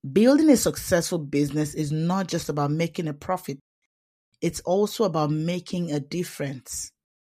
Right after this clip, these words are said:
So let's go out there and create customer experiences that not only set us apart,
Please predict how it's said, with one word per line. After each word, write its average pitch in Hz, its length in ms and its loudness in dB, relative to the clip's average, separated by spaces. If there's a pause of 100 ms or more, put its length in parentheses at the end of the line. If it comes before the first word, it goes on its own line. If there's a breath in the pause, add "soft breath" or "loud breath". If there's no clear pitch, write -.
(300)
So - 200 -2
let's 208 440 4
go 214 200 4
out 185 220 4
there 180 160 6
and 151 180 -2
create 175 640 2 (800)
customer 240 480 0
experiences 175 1160 -2 (420)
that 170 240 2
not 226 460 4
only 202 300 2
set 185 300 0
us 165 160 0
apart, 147 440 -6